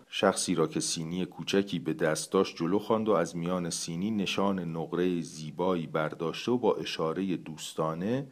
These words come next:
اسماعیل میرزا را پیش خود خواند و نشان را به سینهٔ او نصب کرد.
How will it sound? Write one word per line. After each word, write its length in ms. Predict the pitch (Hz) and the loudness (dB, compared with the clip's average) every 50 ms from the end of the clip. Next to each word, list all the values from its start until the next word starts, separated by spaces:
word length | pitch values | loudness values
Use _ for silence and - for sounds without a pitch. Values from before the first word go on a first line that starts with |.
| - - | -12 -8
اسماعیل 440 | - 87 - - - 90 85 85 82 | -6 -6 -6 -4 -2 -2 0 0 -2
میرزا 420 | 82 82 82 80 78 80 90 92 98 | -2 -4 -6 -6 -6 -2 0 2 2
را 100 | 104 92 | 2 2
پیش 240 | - 90 82 - | 0 -2 -6 -6
خود 280 | 82 - - 87 85 - | -6 -4 -4 -4 -4 -6
خواند 460 | - - - 90 90 87 85 78 71 | -6 -2 2 2 2 2 2 -2 -6
و 160 | 71 67 67 - - | -8 -8 -8 -10 -8
نشان 360 | 85 85 - - 104 113 123 | -6 -4 -2 0 0 2 4
را 120 | 117 113 101 | 4 4 4
به 80 | 95 | 4
سینهٔ 440 | 87 - - - 80 78 82 82 82 | 0 -2 -6 -6 -6 -6 -4 -4 -4
او 140 | 80 80 82 | -4 -4 -4
نصب 360 | 80 80 80 - - - _ | -4 -6 -6 -6 -8 -12 _
کرد. 200 | - 65 62 | -12 -12 -12